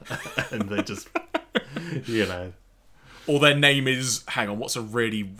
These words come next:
Speaker 2: random name for a Transformer? Like, someone's name is Scourge.
Speaker 1: Yeah, yeah, I mean, that would, that would definitely be a little bit harsh, but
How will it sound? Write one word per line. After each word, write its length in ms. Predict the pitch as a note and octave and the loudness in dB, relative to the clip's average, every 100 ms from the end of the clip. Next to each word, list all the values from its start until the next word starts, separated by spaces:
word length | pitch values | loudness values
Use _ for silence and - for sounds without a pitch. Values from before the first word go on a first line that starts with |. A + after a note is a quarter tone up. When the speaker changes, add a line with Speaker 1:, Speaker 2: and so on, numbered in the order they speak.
| G2 | -12
Speaker 2:
random 560 | G2 G#2+ G2+ G2 G2 F#2+ | -6 -4 -4 -4 -6 -6
name 280 | F#2 F2+ | -6 -8
for 160 | E2+ F2+ | -10 -12
a 40 | |
Transformer? 640 | F2 F#2 E2+ - F#2 F2 F2 - - C#3+ | -12 -12 -12 -12 -12 -12 -14 -18 -16 0
Like, 120 | C3+ | 4
someone's 320 | - D#3 D3 | 4 6 4
name 160 | C#3+ C3+ | 4 4
is 120 | A2+ | 6
Scourge. 800 | - - - A2 F#2+ F#2+ - - - - - - - - - - | 8 8 6 0 0 -2 -4 -4 -16 -20 -20 -20 -20 -20 -16 -2
Speaker 1:
Yeah, 460 | C3 D3+ C#3 B2+ | 6 10 12 10
yeah, 320 | A#2+ B2 A2 G#2 | 8 6 6 6
I 60 | |
mean, 100 | G#2+ A#2 | 4 4
that 140 | A2+ | 4
would, 180 | G#2+ G#2 | 2 2
that 200 | B2 A2+ | 2 2
would 120 | A2+ | 2
definitely 360 | G#2+ G2+ G#2 F#2+ | 2 0 -2 -4
be 180 | G2 F#2+ | -2 -2
a 80 | |
little 200 | F#2+ G2 | -2 -4
bit 160 | E2+ F#2 | -4 -6
harsh, 400 | F2+ F2+ F2+ F#2 - | -4 -4 -6 -10 -16
but 180 | F2 F2 | -18 -18